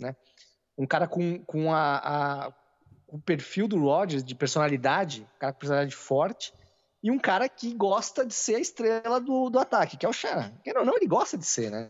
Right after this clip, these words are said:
A estrela ali, o cara que arma e tal. Ia ser um <laughs> negócio bem explosivo. Eu fiquei pensando muito se isso daria certo, né? E lembrando que o ano passado teve a possibilidade de trazer o Tom Brady e eles não quiseram, né? E eles não quiseram.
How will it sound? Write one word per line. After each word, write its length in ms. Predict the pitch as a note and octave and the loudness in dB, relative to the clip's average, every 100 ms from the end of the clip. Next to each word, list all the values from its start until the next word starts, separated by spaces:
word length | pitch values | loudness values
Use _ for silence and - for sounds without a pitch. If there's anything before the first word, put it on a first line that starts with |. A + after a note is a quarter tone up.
| G#2+ | -4
A 80 | A2+ | -4
estrela 560 | - - C#3 D3+ D3+ | -4 -2 4 6 6
ali, 120 | A#2 | 4
o 60 | C3+ | 4
cara 180 | C3+ C3+ | 2 -2
que 180 | - C3+ | 0 2
arma 320 | E3 D3+ A#2+ | 2 2 0
e 20 | |
tal. 240 | - D3+ C#3+ - - - _ _ - | 0 -2 -2 -18 -20 -20 _ _ -2
Ia 120 | G#3+ | 0
ser 120 | B3+ | 0
um 20 | |
<laughs> 80 | B3+ | 0
negócio 260 | F#3+ - A3 | -2 -4 -8
bem 220 | - A#3 | -4 -4
explosivo. 580 | - - C4 F#3 F3 A3+ | -6 -6 -4 -4 -4 -6
Eu 40 | |
fiquei 140 | - | -6
pensando 460 | A#3+ B3 G#3 A3+ A#3+ | -4 -2 0 0 0
muito 400 | A3 F#3 A3 - | 2 4 4 2
se 140 | - | -6
isso 140 | C#4 B3+ | -6 -2
daria 240 | A#3 A#3+ | 0 2
certo, 460 | - - D3 C#3 A#2+ | 2 4 4 2 -2
né? 140 | B2 - - - | -6 -8 -20 -2
E 80 | D#3+ | 2
lembrando 360 | E3+ E3 G#3+ | 4 6 4
que 60 | B3+ | 4
o 60 | A3 | 2
ano 120 | G#3 | 4
passado 800 | G3 D#3 - E3+ A#3+ G3+ C3+ - | 2 2 2 0 0 0 -2 -4
teve 140 | - G3 | -4 -2
a 40 | |
possibilidade 520 | C4 B3 G3 D#3 F#3+ | -2 0 2 2 0
de 60 | A#3 | -2
trazer 280 | - G#3+ F#3 | -2 0 0
o 60 | F3+ | 0
Tom 220 | F3 D#3 | 0 2
Brady 380 | C3+ D3 A3+ - | 2 2 0 -2
e 80 | B3+ | 0
eles 160 | F3 | 0
não 100 | G#3 | 0
quiseram, 420 | A3+ D#4 D#4+ D#3 - _ _ _ _ _ _ _ _ | -2 -2 -2 -2 -6 _ _ _ _ _ _ _ _
né? 180 | C#3 A#2 - _ _ _ _ _ | -12 -12 -14 _ _ _ _ _
E 60 | C3 | 0
eles 140 | C3 | 4
não 80 | C#3+ | 4
quiseram. 420 | D3+ D3 D3+ A3+ | 4 4 4 2